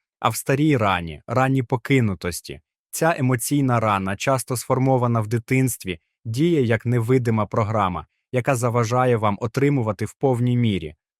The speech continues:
У цьому відео ви зрозумієте, чому ця рана притягує нестачу і як звільнитися від неї, щоб повернути собі силу проявлятися.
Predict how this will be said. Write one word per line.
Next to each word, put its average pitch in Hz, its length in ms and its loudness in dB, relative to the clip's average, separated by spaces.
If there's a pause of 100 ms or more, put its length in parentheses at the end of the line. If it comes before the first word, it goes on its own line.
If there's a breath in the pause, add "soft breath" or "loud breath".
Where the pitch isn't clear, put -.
У 127 80 -2
цьому 175 340 2
відео 120 440 2
ви 131 120 0
зрозумієте, 127 680 0
чому 135 380 0
ця 113 220 -2
рана 98 300 0
притягує 123 540 0
нестачу 117 720 -2 (260)
і 139 100 0
як 131 200 2
звільнитися 123 680 0
від 95 180 -6
неї, 95 340 -4 (180)
щоб 135 240 -2
повернути 123 600 0
собі 107 260 -4
силу 120 380 0
проявлятися. 95 840 -2